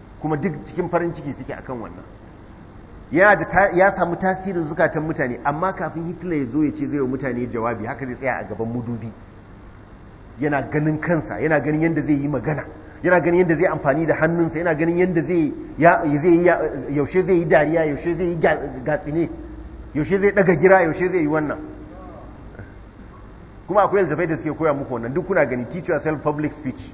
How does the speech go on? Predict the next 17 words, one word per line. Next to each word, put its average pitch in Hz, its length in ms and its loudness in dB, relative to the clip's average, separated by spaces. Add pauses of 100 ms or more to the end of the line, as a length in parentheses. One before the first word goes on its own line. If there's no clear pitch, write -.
(120)
ko? 196 180 0 (960)
Da 123 140 0
auna 135 240 0
maka 120 220 -6
wannan. 90 260 -10 (1900)
To 123 60 -2
wanda 214 220 4
yake 220 160 2
wannan 190 220 4
dan 220 140 6
ya 196 80 6
samu 165 260 6
abin 175 280 2
nan 165 160 4
din 165 120 0
zuga, 165 240 0
to 123 160 -2